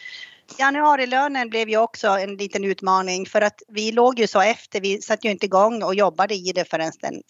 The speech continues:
femte då. Så att det blev ju jättetufft för alla lönehandläggare. De jobbar ju övertid och ni var in på helgerna och för att det blev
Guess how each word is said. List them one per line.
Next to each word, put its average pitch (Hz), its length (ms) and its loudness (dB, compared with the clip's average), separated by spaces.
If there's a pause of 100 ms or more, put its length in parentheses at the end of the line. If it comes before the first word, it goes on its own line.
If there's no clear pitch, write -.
femte 185 440 -2
då. 156 180 0 (1000)
Så - 140 0
att 202 80 0
det 214 80 2
blev 208 180 2
ju 214 60 2
jättetufft 220 680 -2
för - 80 -2
alla 180 160 2
lönehandläggare. 175 720 -2
De 190 200 -2
jobbar 190 260 0
ju 190 100 0
övertid 185 640 -2
och 180 60 -2
ni 185 140 -2
var 180 120 -2
in 180 180 -6
på - 80 -2
helgerna 175 760 0
och - 200 -2
för 196 160 -2
att - 200 -4 (260)
det 196 180 -2
blev 190 420 2